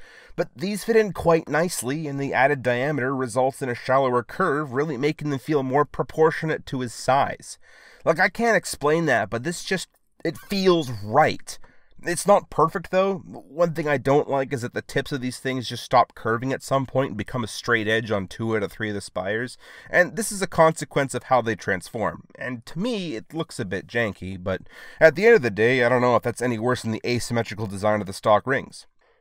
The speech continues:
So that was the Armor M A O one ring set from Owen Studio, or Zeta Toys wink winking their way into releasing the design anyway, despite HasLab saying nay nay. Do I recommend this set? Surprisingly,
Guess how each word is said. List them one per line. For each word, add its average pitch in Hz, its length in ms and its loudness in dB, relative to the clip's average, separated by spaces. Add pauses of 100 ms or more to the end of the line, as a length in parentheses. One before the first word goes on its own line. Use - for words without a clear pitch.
(140)
So - 140 -10
that 311 100 6
was 294 140 -2
the 240 100 -4
Armor 190 280 6
M 165 200 4
A 151 140 6
O 139 60 6
one 127 280 2
ring 117 220 -2
set - 240 -2
from 110 160 -8
Owen 98 260 -2
Studio, 90 580 -6
or 80 220 -8 (260)
Zeta 87 220 -8
Toys 92 420 -4
wink 107 240 -4
winking 110 320 -4
their 107 140 0
way 110 180 0
into 107 200 -4
releasing 165 380 -4
the 143 100 0
design 131 280 2
anyway, 117 380 0
despite 92 320 -2
HasLab 107 460 0
saying 101 280 -2
nay 90 120 -6
nay. 101 300 -4 (380)
Do 156 140 0
I 208 60 4
recommend 226 420 4
this 247 80 -4
set? 262 240 2 (480)
Surprisingly, 208 960 -2